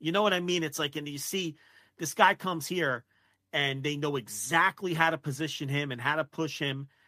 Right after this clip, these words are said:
and how to present him. And I'm sure he has a lot to do with this, with some of his ideas. And he has now, uh, beaten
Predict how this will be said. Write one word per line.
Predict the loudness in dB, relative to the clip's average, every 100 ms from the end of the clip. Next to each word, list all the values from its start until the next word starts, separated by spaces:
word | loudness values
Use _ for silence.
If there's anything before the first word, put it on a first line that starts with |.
| -12
and | 2
how | 2
to | 2
present | 0 -2 -2 -2
him. | -2
And | -4
I'm | -6
sure | -4 -2
he | -2 -2
has | -4
a | -2
lot | 0 0
to | -4
do | -8
with | -6 -4
this, | -6 -8
with | -14
some | -10 -10
of | -6
his | -6 -2
ideas. | -2 -2 -6 -6 -8 -16 _ _ _ _
And | -4
he | -4
has | -4
now, | 0 2 4 2 -2 _ _ _ _
uh, | 0 0 -2 -6
beaten | -6 -6 -8 -8 -10